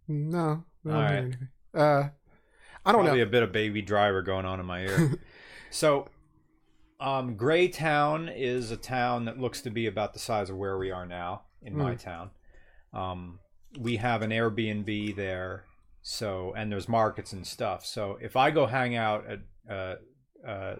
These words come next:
Speaker 2: the Johnson's place, if you just wanna hang out in Greytown and just have a day by yourself,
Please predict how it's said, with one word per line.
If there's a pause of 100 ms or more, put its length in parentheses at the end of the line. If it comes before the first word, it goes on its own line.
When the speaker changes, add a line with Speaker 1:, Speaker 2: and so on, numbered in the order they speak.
Speaker 2:
the
Johnson's
place, (380)
if
you
just
wanna
hang
out
in
Greytown (340)
and
just (200)
have
a
day
by
yourself,